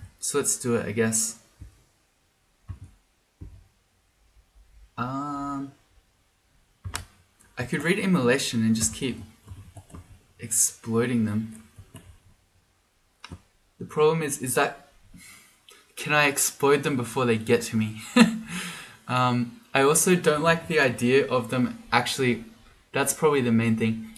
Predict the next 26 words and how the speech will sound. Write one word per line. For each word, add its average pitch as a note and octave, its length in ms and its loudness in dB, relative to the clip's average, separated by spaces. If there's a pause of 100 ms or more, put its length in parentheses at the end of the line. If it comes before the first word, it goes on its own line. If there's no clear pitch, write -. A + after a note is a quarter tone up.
If - 140 -6
they're D#3+ 160 6
all E3+ 180 8
immolated C3+ 680 0 (100)
and C3 160 -2
I B2 100 0
corrupt, A#2+ 640 0 (600)
um, B2 360 -2
those C#3 260 2
immolation C#3 560 0
explosions A#2 840 2
are A#2+ 60 0
gonna A#2 320 0 (500)
make C3 440 -4
the A#2+ 500 2
Abyss A#2+ 400 0
dudes A#2+ 220 -4 (100)
angry, A2+ 440 0
and A2 100 -2
then A#2 120 2
they're A#2 100 0
probably A#2+ 260 -2
gonna A2+ 200 -2
turn A2+ 260 -4
on A2+ 140 4
me. G#2+ 220 -2